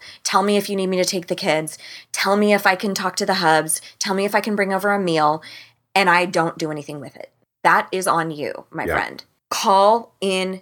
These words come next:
Speaker 1: the allies. Get over yourself and ask for help. And a byproduct of that is that you cultivate intimacy, that you create richer connections with those people.
Speaker 2: That's right.
Speaker 1: Because it is extremely vulnerable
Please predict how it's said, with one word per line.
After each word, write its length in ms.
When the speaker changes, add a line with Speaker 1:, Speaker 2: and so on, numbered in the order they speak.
Speaker 1:
the 260
allies. 640
Get 220
over 260
yourself 800
and 200
ask 340
for 160
help. 420
And 460
a 80
byproduct 600
of 100
that 260
is 120
that 140
you 60
cultivate 520
intimacy, 600
that 140
you 80
create 440
richer 380
connections 800
with 180
those 220
people. 500
Speaker 2:
That's 180
right. 140
Speaker 1:
Because 220
it 120
is 140
extremely 880
vulnerable 680